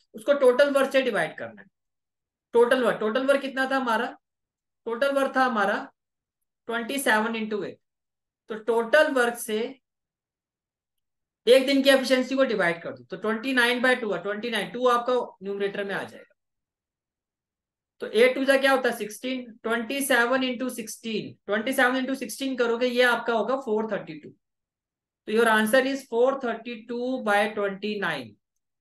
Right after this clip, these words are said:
यानी कि four thirty two by twenty nine days में A, B, C मिलकर इस काम को complete करें। क्लियर है question? ठीक है, आप इस तरह से भी इस question को कर सकते हो। तो एक method जो है इस तरह के question को करने का, क्या एलसीएम method,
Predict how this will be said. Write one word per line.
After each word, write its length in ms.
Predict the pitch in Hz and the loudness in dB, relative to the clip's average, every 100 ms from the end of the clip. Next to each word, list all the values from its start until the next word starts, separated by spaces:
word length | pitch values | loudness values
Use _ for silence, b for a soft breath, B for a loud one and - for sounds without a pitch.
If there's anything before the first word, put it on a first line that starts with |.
| _ _ | _ _
यानी 160 | 151 190 | -6 -2
कि 100 | 240 | -2
four 260 | 240 233 277 | 6 8 8
thirty 260 | 254 247 220 | 6 2 -2
two 120 | 254 | 0
by 120 | 262 262 | 2 2
twenty 340 | 247 240 269 254 | 0 0 -4 0
nine 280 | 247 262 254 | 0 0 0
days 280 | 214 208 208 | -2 -2 -6
में 140 | 220 | -6
A, 360 | 247 - 226 247 226 | -6 -2 2 2 0
B, 120 | 233 226 | -10 -12
C 120 | 240 233 | -12 -10
मिलकर 340 | 220 208 226 226 | -8 -6 -6 -6
इस 140 | 220 | -6
काम 240 | 196 185 | -6 -6
को 140 | 180 226 | -6 -6
complete 440 | 202 165 156 143 | -6 -10 -14 -14
करें। 220 | - 107 | -14 -14
क्लियर 1600 | - _ _ _ _ _ _ _ _ _ _ _ _ _ 190 208 | -18 _ _ _ _ _ _ _ _ _ _ _ _ _ 2 4
है 80 | 220 | 4
question? 420 | 214 226 240 - _ | 2 0 -4 -8 _
ठीक 200 | 196 220 | -4 -2
है, 100 | 233 - _ _ _ _ _ b b 196 | -4 -4 _ _ _ _ _ b b 2
आप 200 | 226 262 | 4 4
इस 120 | 262 | 6
तरह 160 | 269 | 6
से 120 | 269 254 | 6 2
भी 60 | |
इस 100 | 262 | 2
question 280 | 214 202 214 | -4 -4 -6
को 80 | 208 | -6
कर 120 | 180 | -6
सकते 100 | 160 | -6
हो। 60 | 160 | 2
तो 80 | |
एक 180 | 233 254 | 4 4
method 320 | 262 254 262 262 | 2 0 0 2
जो 120 | 254 | 2
है 140 | 269 | 2
इस 100 | 254 | 0
तरह 180 | 254 247 | -4 -4
के 100 | 247 | -4
question 260 | 233 220 240 | -6 -8 -8
को 80 | |
करने 260 | 226 226 226 | -8 -8 -6
का, 100 | 226 | -6
क्या 200 | 226 214 | -2 -2
एलसीएम 340 | 175 - 233 | -2 -4 -4
method, 400 | 233 233 262 277 | -4 -2 -4 -6